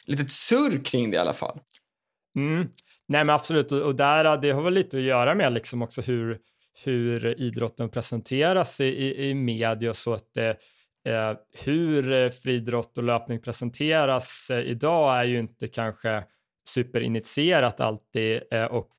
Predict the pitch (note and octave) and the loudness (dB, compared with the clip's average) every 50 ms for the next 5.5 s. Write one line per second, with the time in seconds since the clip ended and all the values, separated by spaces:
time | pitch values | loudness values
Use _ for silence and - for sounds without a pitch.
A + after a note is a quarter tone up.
0 | - G#2+ - - B2+ A#2 - - A#2 A2 A2+ A#2 - - C#3 A#2+ - A#2+ A2 - | -6 -4 -2 -2 -4 -4 -4 -4 -4 -4 -4 -6 -8 -12 -12 -10 -8 -6 -4 -2
1 | D3+ D3+ C#3+ B2+ - - - - A#2+ A2+ A#2+ A#2+ A#2 A#2+ A#2 A2+ A2+ A2+ G#2+ - | 0 0 0 -2 -6 -10 -12 -10 -6 -4 -2 -2 0 -2 -2 -2 -4 -4 -6 -6
2 | - A2 - - A2+ A2 G#2+ - - B2 A#2+ G#2+ - - A#2+ G#2+ - - A2 - | -8 -6 -6 -6 -6 -6 -4 -4 -2 -2 0 -2 -2 -4 -4 -4 -4 -6 -6 -4
3 | - B2 G#2+ - - A2 G#2+ A2 G#2 A2+ A2 G#2+ G#2 A2 G#2+ G#2 - - A#2 A2 | -4 -4 -4 -4 -4 -4 -4 -4 -2 -2 -2 -2 -2 -4 -4 -6 -6 -4 -6 -6
4 | G#2 G#2 - - A#2 A2 G#2+ G#2 - - A2 - - A2+ A2 A2 G#2+ G#2 A2 G#2+ | -6 -6 -4 -4 -4 -4 -4 -6 -8 -8 -8 -8 -6 -4 -4 -4 -4 -4 -4 -4
5 | G#2+ G#2+ G#2+ G#2+ G#2+ A2 A2 A2 G#2+ | -4 -4 -4 -4 -2 -2 -2 -2 -2